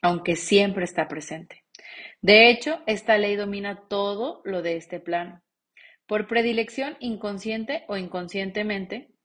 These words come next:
o conscientemente, perdón, todo lo estás creando por predilección desde tus pensamientos. Estás eligiendo qué ver y estás viendo. Esa famosa frase de "cambia la forma de ver las cosas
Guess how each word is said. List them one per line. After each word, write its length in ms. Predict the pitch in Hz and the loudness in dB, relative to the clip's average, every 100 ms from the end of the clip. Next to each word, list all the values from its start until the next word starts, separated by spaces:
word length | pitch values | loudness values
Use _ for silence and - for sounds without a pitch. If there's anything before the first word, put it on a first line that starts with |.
| _ | _
o 160 | - 185 | -4 -2
conscientemente, 720 | 190 180 196 190 202 180 185 | -2 -4 -4 -4 -4 -4 -6
perdón, 400 | 185 170 170 240 _ - - _ | -4 -4 -4 -8 _ -20 -20 _
todo 240 | 220 240 254 | 8 8 8
lo 80 | |
estás 300 | 220 208 190 | 2 0 -2
creando 440 | - 202 190 196 196 | 0 0 0 -2 -6
por 160 | 175 | -8
predilección 680 | - 165 156 156 151 175 175 | -4 -4 -2 -4 -6 -6 -4
desde 220 | 175 170 | -4 -6
tus 180 | 170 151 | -6 -10
pensamientos. 840 | - 147 151 156 165 165 160 - _ _ _ _ - | -8 -10 -6 -6 -4 -4 -8 -20 _ _ _ _ 0
Estás 400 | 180 180 196 185 | 0 6 4 6
eligiendo 580 | 214 190 - 180 185 185 | 2 2 -2 -2 0 0
qué 140 | 185 | 2
ver 380 | 175 185 - - _ | 4 2 2 -10 _
y 140 | 170 165 | -2 -2
estás 440 | - 160 151 - | 0 -2 -2 -6
viendo. 500 | 180 175 170 165 156 - _ _ _ _ _ - - - - - | -4 -2 -2 -8 -12 -20 _ _ _ _ _ -20 -20 -20 -20 -4
Esa 240 | 185 220 226 | 2 6 8
famosa 420 | 214 185 180 196 | 6 4 -4 -6
frase 480 | - 185 175 185 165 | 2 4 4 2 -4
de 200 | 139 - | -4 0
"cambia 300 | 175 190 185 | 0 2 -2
la 100 | 180 | -4
forma 340 | 185 180 180 | -4 -4 -2
de 60 | 175 | 0
ver 120 | 170 | 0
las 180 | 175 175 | -4 -4
cosas 420 | 185 185 180 | -8 -6 -8